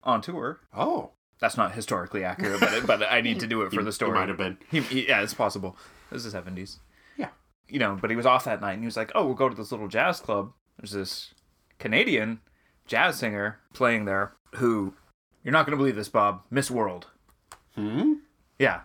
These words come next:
Speaker 1: she was nineteen seventy-six Miss World.
Speaker 2: And she was
Speaker 1: Um,
Speaker 2: also a jazz singer?
Speaker 1: She was a jazz singer, and this is, this is, uh, Miss, uh, Cindy Breakspear,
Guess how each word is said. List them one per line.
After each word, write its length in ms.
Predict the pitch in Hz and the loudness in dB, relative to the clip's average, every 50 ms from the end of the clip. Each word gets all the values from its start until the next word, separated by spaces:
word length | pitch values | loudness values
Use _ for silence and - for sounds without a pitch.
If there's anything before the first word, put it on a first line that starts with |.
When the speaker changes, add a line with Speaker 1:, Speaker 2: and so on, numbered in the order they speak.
| - _ | -14 _
Speaker 1:
she 160 | - - 127 | -6 -4 -4
was 120 | 120 107 98 | -2 -2 0
nineteen 540 | 113 123 147 147 - 165 151 139 139 123 - - | 0 0 0 0 -2 -4 -4 -4 -6 -8 -10 -4
seventy-six 640 | - 143 135 131 131 127 - - 123 110 - - | 0 0 0 0 -2 -4 -2 -2 -2 -4 -4 -6
Miss 260 | - 120 120 110 - - | -6 -4 -4 -4 -4 -4
World. 380 | 117 101 95 92 92 98 - - _ _ _ _ _ _ _ _ _ - | -4 -4 -4 -6 -8 -10 -12 -16 _ _ _ _ _ _ _ _ _ -2
Speaker 2:
And 100 | 110 117 | 2 4
she 80 | 110 104 | 4 4
was 100 | 101 104 | 6 6
Speaker 1:
Um, 60 | 113 | 4
Speaker 2:
also 200 | 110 - - 113 | 4 4 2 0
a 40 | 101 | 0
jazz 260 | 98 104 110 127 127 | 2 2 2 2 2
singer? 300 | - 202 247 285 277 - - _ _ _ | 0 -4 -6 -6 -8 -8 -12 _ _ _
Speaker 1:
She 120 | - - | -8 -6
was 120 | 104 98 90 | -6 -6 0
a 20 | |
jazz 300 | 92 147 160 151 139 - | 2 4 4 4 2 0
singer, 400 | - 107 101 101 104 110 127 - _ _ - | -2 -4 -2 -2 -4 -4 -6 -8 _ _ -4
and 160 | 123 110 104 | -2 0 0
this 180 | 107 107 - - | 0 0 0 0
is, 220 | 117 107 98 92 | 0 -2 -2 -4
this 160 | - 110 98 107 | -6 -6 -6 -6
is, 160 | 104 98 107 | -4 -2 0
uh, 180 | 110 101 101 | 2 2 2
Miss, 340 | 101 104 107 104 - - - | 2 0 -2 -2 -2 -4 -4
uh, 320 | - - 110 104 101 98 95 | -2 0 2 2 2 0 -2
Cindy 440 | - - 123 113 110 110 107 107 | -4 -4 -2 -2 0 0 -2 -2
Breakspear, 520 | 90 104 104 104 - - - 113 107 131 | 0 -2 -2 -2 -2 -4 -2 -2 -2 -2